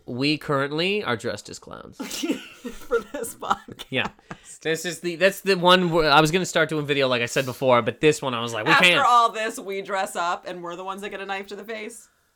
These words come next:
Speaker 1: <sighs> What a sad thing that's gonna be, too. Somebody who's just trying to scare people during Halloween or whatever, and they get murdered.
Speaker 2: Well, that's why I'm saying stop.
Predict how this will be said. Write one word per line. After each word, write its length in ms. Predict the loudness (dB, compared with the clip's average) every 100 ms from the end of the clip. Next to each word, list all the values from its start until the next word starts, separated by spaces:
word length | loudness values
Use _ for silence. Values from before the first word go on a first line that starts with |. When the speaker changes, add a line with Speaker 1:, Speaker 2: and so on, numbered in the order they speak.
| _ _
Speaker 1:
<sighs> 0 | -12 -10 -10 -12 -14 -16 -18 -2
What 120 | 0
a 60 | 0
sad 320 | 2 2 2
thing 160 | -2
that's 180 | -4 -4
gonna 140 | -6 -6
be, 140 | -6
too. 200 | -4 -6
Somebody 260 | -4 -6 -6
who's 140 | -8
just 160 | -10 -8
trying 200 | -6 -6
to 60 |
scare 260 | -6 -6 -6
people 460 | -6 -8 -4 -4 -4
during 260 | -6 -6
Halloween 400 | -6 -6 -4 -6
or 40 | -6
whatever, 380 | -6 -4 -6 -6 -18 _ -12
and 140 | -4
they 160 | -2 -2
get 260 | -4 -6
murdered. 480 | -12 -12 -12 -14 -16 _ _ _ _ _ _
Speaker 2:
Well, 140 | -10 -6
that's 260 | -4 -4
why 220 | -6 -4 -4
I'm 100 | -4
saying 480 | -4 -4 -4 -6
stop. 720 | -10 -12 -4 0 2 0 -8